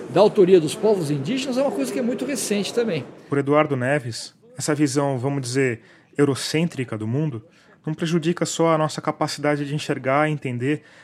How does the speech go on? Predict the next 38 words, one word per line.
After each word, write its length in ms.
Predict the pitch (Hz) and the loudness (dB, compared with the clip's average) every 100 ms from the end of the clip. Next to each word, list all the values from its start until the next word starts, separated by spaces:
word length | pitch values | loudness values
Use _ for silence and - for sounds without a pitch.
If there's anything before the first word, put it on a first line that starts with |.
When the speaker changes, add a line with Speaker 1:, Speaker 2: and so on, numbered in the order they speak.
| - | -12
Speaker 2:
essas 220 | 135 147 | -6 -4
estruturas 500 | 143 - 147 143 151 | -4 -4 -4 0 0
gigantescas 760 | 135 151 165 131 143 147 - - | 0 -2 -2 0 0 0 -2 -10
que 80 | - | -4
estão 140 | 151 | -4
sendo 220 | - 151 | -2 -4
descobertas 640 | 147 - 143 131 131 143 143 | -4 -4 -2 0 0 -2 -6
embaixo 320 | 139 139 135 | -2 -2 -2
da 80 | 139 | -4
floresta. 560 | 151 127 107 - - - _ _ _ - | -2 -2 -4 -8 -18 -20 _ _ _ -4
Prejudica 520 | 143 131 120 139 151 | 0 0 0 -2 0
a 20 | |
nossa 240 | 143 139 135 | -2 -2 -2
capacidade 600 | 143 147 143 - 139 127 | -2 0 -4 0 -2 -2
de 80 | 135 | -6
enxergar 520 | - 127 117 135 156 | -4 -6 0 2 2
e 40 | |
entender 540 | 143 131 120 139 147 - _ _ - | 0 -4 -2 -2 -4 -8 _ _ -12
a 80 | |
floresta 420 | 127 143 143 135 156 | -4 0 0 0 -6
em 60 | |
si 320 | - - 123 117 _ _ _ _ - | -6 -8 -10 -12 _ _ _ _ -16
e, 60 | |
consequentemente, 920 | 123 147 143 147 139 - 139 156 - - - - - | -6 -4 -4 -4 -4 -4 -2 -2 -4 -12 -20 -20 -12
a 60 | |
relação 480 | 123 139 131 - 156 | -4 -2 0 0 -2
que 80 | 156 | -2
os 80 | 147 | -2
humanos 320 | 143 143 139 | 0 0 -4
que 100 | - | -6
viveram 300 | 127 135 131 | -2 0 0
aqui 260 | 127 131 | -2 -4
antes 200 | 127 147 | -4 -4
da 120 | - 139 | -2 -2
gente 540 | 123 131 151 - - _ _ _ | -2 -4 -6 -10 -16 _ _ _
tinham 300 | - 160 156 | -6 -2 -2
com 200 | 160 165 | 0 2
ela. 240 | 131 107 | 2 0